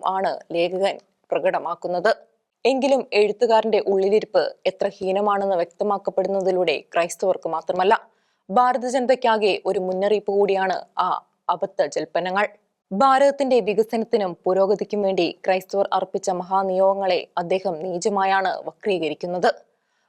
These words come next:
ഭാരതത്തിൽ ക്രൈസ്തവ സമൂഹം അർപ്പിക്കുന്ന പുണ്യ സേവനങ്ങളെ ഏതെല്ലാം വിധത്തിലാണ് കളങ്കപ്പെടുത്തുവാൻ നോക്കുന്നത്? നാടിന്റെ വിദ്യാഭ്യാസ സാമൂഹ്യ പുരോഗതിയിൽ സർക്കാരിന് ചെയ്യാനാവാതിരുന്ന എന്തെല്ലാം സേവനങ്ങളാണ്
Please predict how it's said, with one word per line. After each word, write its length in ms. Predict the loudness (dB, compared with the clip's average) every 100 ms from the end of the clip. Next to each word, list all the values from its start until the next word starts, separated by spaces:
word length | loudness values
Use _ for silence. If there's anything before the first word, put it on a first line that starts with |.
| -2
ഭാരതത്തിൽ 520 | 2 4 2 2 0
ക്രൈസ്തവ 440 | 0 -2 -2 -2 -4
സമൂഹം 400 | -2 -4 -2 -2 -2
അർപ്പിക്കുന്ന 440 | -4 -6 -2 -2
പുണ്യ 380 | -2 -4 -4 -4
സേവനങ്ങളെ 640 | -2 -2 0 0 0 0 0 -2 -4
ഏതെല്ലാം 400 | -2 0 0 0
വിധത്തിലാണ് 580 | -4 0 0 2 0 -2
കളങ്കപ്പെടുത്തുവാൻ 800 | -2 -2 0 -2 -2 -2 0 0 -2
നോക്കുന്നത്? 540 | -10 -6 -4 0 0 0 _ _ _ _ -2
നാടിന്റെ 500 | 2 2 0 2 2
വിദ്യാഭ്യാസ 600 | 0 0 0 2 0 -2
സാമൂഹ്യ 540 | -4 0 0 0 -2
പുരോഗതിയിൽ 560 | 0 2 2 2 0 0 -6
സർക്കാരിന് 560 | -4 -2 -2 -2 -2 -2
ചെയ്യാനാവാതിരുന്ന 960 | -2 0 0 2 2 2 2 0 -2 -2 -4
എന്തെല്ലാം 400 | -4 -2 -2 -2 -4
സേവനങ്ങളാണ് 760 | -2 0 2 0 0 0 0